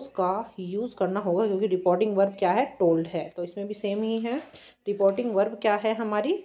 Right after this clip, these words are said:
टोल्ड है, ठीक है। तो उसी के according हमें यहाँ पर इसमें सैड है, ठीक है, तो सैड भी हमारा क्या है? पास्ट टेंस में है, तो उसी के according हम पास्ट टेंस में इसको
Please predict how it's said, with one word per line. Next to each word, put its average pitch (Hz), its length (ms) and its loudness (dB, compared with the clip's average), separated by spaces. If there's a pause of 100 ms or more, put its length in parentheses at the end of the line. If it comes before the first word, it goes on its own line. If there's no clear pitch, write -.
(400)
टोल्ड 190 340 2
है, 175 320 -2 (240)
ठीक - 160 -8
है। - 180 -6 (460)
तो 190 360 -4
उसी 269 220 -6
के 220 160 4
according 175 500 2
हमें 180 320 -6
यहाँ 170 280 -4
पर 185 320 -10 (1400)
इसमें 220 280 -4
सैड 180 340 2
है, 175 380 -6 (460)
ठीक 247 160 -4
है, 214 60 2
तो 175 560 2
सैड 196 460 2
भी 226 100 2
हमारा 208 300 0
क्या 208 160 2
है? 220 80 -4
पास्ट 170 340 -6
टेंस 180 260 0
में 185 100 -2
है, 214 60 -4
तो 196 100 0
उसी 180 160 -6
के 190 100 -6
according 180 280 0
हम 214 180 -4
पास्ट 165 220 -2
टेंस 165 240 -6
में 160 80 -6
इसको 285 360 -4